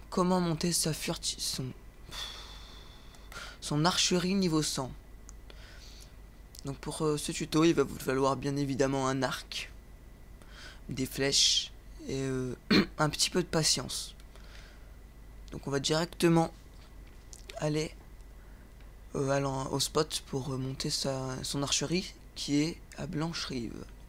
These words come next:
Blancherive qui est là-bas. Voilà, je me trompe pas. On va directement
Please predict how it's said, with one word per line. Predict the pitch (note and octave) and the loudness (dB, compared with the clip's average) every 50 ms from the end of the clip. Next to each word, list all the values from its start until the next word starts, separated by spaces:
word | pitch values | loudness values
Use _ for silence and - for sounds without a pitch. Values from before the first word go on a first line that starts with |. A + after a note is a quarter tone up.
| - - - | -14 -14 -12
Blancherive | - - - - - - - C#3+ C#3+ - - | -12 -10 -10 -10 -12 -10 -8 -8 -10 -10 -10
qui | - - - - A#2 | -10 -8 -4 -2 -2
est | - | 0
là-bas. | - B2 C3+ C3+ B2+ C3+ C3+ - F3 - - - - - - - - - - - - - - - - - - - | 0 0 -2 -2 -2 -4 -4 -6 -6 -10 -14 -16 -16 -16 -16 -16 -16 -16 -16 -16 -16 -16 -16 -16 -16 -16 -14 -12
Voilà, | - - D#3 | -10 -8 -8
je | D3 - | -8 -8
me | D3 | -8
trompe | - - - B2 B2 - | -8 -6 -6 -8 -8 -6
pas. | - - D#3+ F3+ - - - - - - - - - - - - - - - - - - - - - - - - - - - - - - - - - - - | -6 -6 -6 -6 -10 -14 -16 -16 -16 -16 -18 -18 -18 -20 -18 -18 -18 -16 -16 -16 -18 -18 -16 -16 -16 -16 -16 -16 -16 -18 -18 -18 -18 -18 -18 -18 -18 -16 -14
On | - | -12
va | - | -12
directement | C3+ - D3 C3+ C#3 C#3 - - - C#3+ C#3+ C#3+ C#3 C#3+ | -8 -6 -4 -4 -4 -6 -6 -4 -4 -2 0 0 -2 -4